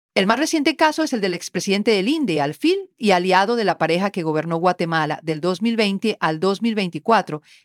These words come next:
quien cínicamente, rasgo que caracteriza a los corruptos, dijo que buscaba esclarecer su situación legal y aportar los medios de prueba necesarios. Salió ese mismo día con libertad condicional bajo fianza, la cual pagó inmediatamente.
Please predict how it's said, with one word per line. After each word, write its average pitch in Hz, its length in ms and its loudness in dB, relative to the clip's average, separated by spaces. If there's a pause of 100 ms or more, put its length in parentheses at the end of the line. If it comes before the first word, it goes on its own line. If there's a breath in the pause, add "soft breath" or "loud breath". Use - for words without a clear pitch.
quien 208 220 2
cínicamente, 240 880 0
rasgo 196 360 0
que 254 120 -4
caracteriza 156 560 -2
a - 20 0
los 180 160 -2
corruptos, 208 480 0
dijo 202 240 0
que 175 260 -2
buscaba 165 640 0
esclarecer 180 720 -2
su 190 140 -10
situación 160 500 -6
legal 214 360 0 (360 soft breath)
y 240 120 2
aportar 214 580 2
los 233 200 -2
medios 208 280 -2
de 190 120 -2
prueba 156 280 -2
necesarios. 156 720 -2
Salió 170 300 0
ese 214 180 -2
mismo 214 320 0
día 269 240 0
con 214 160 -4
libertad 160 400 0
condicional 160 560 -6
bajo 151 240 -2
fianza, 262 440 -2
la 175 200 0
cual 151 220 -2
pagó 226 420 -2
inmediatamente. 151 840 -2